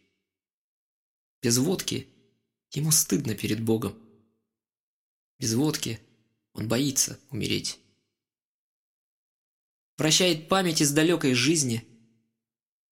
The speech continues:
большое ветряное колесо. Он был, как все, строитель коммунизма. Он жил, как все, что правдой сделать сон.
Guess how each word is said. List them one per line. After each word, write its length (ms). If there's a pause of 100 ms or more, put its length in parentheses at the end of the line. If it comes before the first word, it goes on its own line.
(120)
большое 480
ветряное 560
колесо. 600 (240)
Он 240
был, 220 (600)
как 180
все, 360 (840)
строитель 600
коммунизма. 580 (1200)
Он 100
жил, 260
как 180
все, 360 (1000)
что 240
правдой 480
сделать 460
сон. 360